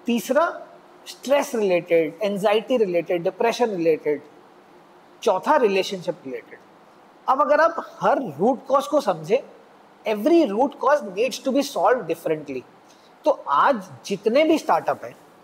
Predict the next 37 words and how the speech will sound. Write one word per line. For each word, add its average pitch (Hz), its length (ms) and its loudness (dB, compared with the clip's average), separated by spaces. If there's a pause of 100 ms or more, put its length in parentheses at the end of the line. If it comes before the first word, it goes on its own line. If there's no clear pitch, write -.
(340)
जो 143 240 0
दवाई 170 400 2
बेच 175 260 -4
रहे 147 100 -6
हैं, 147 80 -10
मतलब 151 340 -2
अश्वगंधा 165 600 0
ले 143 160 -2
लो, 156 200 0
शिलाजीत 170 680 0
ले 135 140 -4
लो, 143 320 -2 (360)
वो 311 80 2
गलत 240 340 2
नहीं 220 240 -2
है, 208 80 -14 (220)
लेकिन 233 240 2 (100)
it 214 80 0
is 294 220 0
for 302 100 4 (140)
only 247 380 2
one 220 200 0
root 208 200 2
cause। 247 260 0
जहाँ 180 200 -2
पे 294 100 2
vitamin 233 600 0
deficiency 214 640 -2
है, 220 300 0 (260)
तो 262 80 4
वो 269 140 4
help 175 320 0
करेगा, 120 340 -2 (480)
लेकिन 226 420 0
बाकी 170 360 0 (200)
तीनों 269 340 2
जगह, 147 280 -2